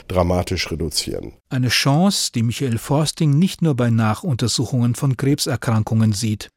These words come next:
Speaker 1: In Deutschland haben wir ja das Screening für den Brustkrebs, also Mammographie-Screening. Und ich bin ganz sicher, dass es schon in den nächsten ein, zwei Jahren Algorithmen geben wird, die dieses Screening mehr oder minder selbstständig machen.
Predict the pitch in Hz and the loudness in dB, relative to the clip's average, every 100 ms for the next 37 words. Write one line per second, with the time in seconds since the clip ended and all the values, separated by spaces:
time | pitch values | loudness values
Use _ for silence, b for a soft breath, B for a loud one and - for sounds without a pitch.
0 | _ _ - 92 101 120 139 127 113 113 | _ _ -6 2 2 2 2 2 2 2
1 | 101 95 90 87 - - - - - 120 | 4 4 2 0 -2 -4 -10 -10 0 4
2 | 117 107 101 - - - 95 85 98 - | 6 4 0 -4 -6 0 0 2 -2 -4
3 | - 82 - - B B B 95 92 90 | -4 -4 -4 -12 B B B -6 -2 0
4 | 95 98 82 82 - - - - 135 135 | 2 2 -2 -6 -8 -4 -6 -2 2 4
5 | 135 131 B B B - 104 107 98 104 | 2 0 B B B -6 -4 -2 2 2
6 | 139 - 139 - 135 131 127 B B 92 | 2 0 -2 2 2 2 -2 B B -4
7 | 101 104 - 104 95 98 123 - 104 - | -4 -2 0 2 4 2 0 -2 -2 -2
8 | 101 123 - 101 95 92 110 101 92 85 | -2 -2 0 0 2 2 0 0 0 0
9 | 101 - 117 110 107 104 101 104 104 - | -2 -2 -2 0 0 0 2 0 0 -6
10 | B B B - 101 98 101 107 - - | B B B -2 0 0 0 0 -2 0
11 | 104 101 95 92 95 87 87 85 78 78 | 2 4 4 4 2 2 2 0 0 -2
12 | - 78 65 - - 52 67 73 | -2 -4 -4 -8 -8 -8 -8 -10